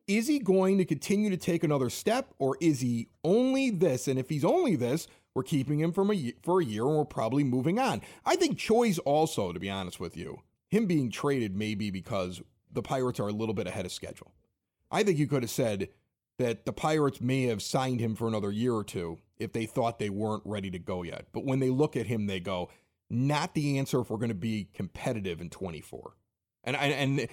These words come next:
there might be an itching now in the front office of saying, "Okay, we gotta go out and take care of first base. We've gotta take care of the rotation next year." And maybe,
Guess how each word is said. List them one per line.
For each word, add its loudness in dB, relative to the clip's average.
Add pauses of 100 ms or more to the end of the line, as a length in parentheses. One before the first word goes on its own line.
(180)
there 6
might 4
be 4
an 2
itching 0
now -2
in -2
the -4
front -2
office -4
of -8
saying, -2
"Okay, -2
we 0
gotta 2
go 0
out 2
and -8
take -4
care -2
of -4
first -6
base. -6 (260)
We've 0
gotta 0
take -4
care -2
of 0
the -2
rotation -4
next -8
year." -8 (260)
And -2
maybe, 0